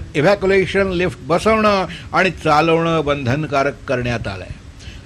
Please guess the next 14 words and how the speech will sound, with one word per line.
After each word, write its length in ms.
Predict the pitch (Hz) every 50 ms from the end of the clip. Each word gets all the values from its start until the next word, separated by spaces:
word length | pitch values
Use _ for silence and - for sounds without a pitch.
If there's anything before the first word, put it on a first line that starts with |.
| - - 113
राज्याच्या 540 | 135 143 147 127 156 156 151 - 156 147
ऊर्जा 380 | 151 156 165 165 165 160 190 180
विभागानं 600 | 180 180 170 165 170 170 180 180 180 180 180 180
सत्तर 580 | 175 - 180 185 180 - - - 190 185 185 175
मीटर 440 | 156 160 175 175 165 180 180 175
आणि 160 | 180 175 175 175 151 -
त्याहून 320 | - 175 170 165 170 180 - -
अधिक 300 | 160 151 160 185 180 -
उंचीच्या 500 | 165 156 156 160 165 160 160 180 175 175 - -
उंच 200 | 175 190 208 175
इमारतीमध्ये 880 | 170 156 156 156 160 160 160 160 156 170 170 170 175 180 190 180 170 151 - - - - - - -
fire 440 | 175 180 180 175 190 202 214 214 208 - - -
evacuation 840 | 160 151 180 202 202 190 190 196 190 190 185 170 - - 190 190 180
lift 320 | 160 151 175 180 165 -